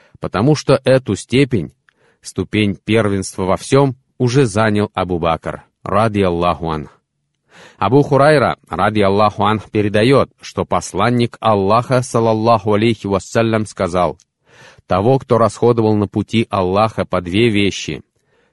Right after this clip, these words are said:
имеются в виду две вещи из каждого вида достояния человека.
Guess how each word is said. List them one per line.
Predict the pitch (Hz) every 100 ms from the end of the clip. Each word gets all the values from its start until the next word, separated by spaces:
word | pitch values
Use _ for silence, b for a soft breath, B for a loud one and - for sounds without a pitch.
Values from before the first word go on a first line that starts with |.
| _
имеются | - 120 127 120 - 117
в | 104
виду | 113 113 113
две | 95 101 113
вещи | 117 147 - 104
из | - 107 -
каждого | 120 117 104 104
вида | 104 117 104
достояния | 98 - 98 101 98 98
человека. | - 107 107 110 82 - 71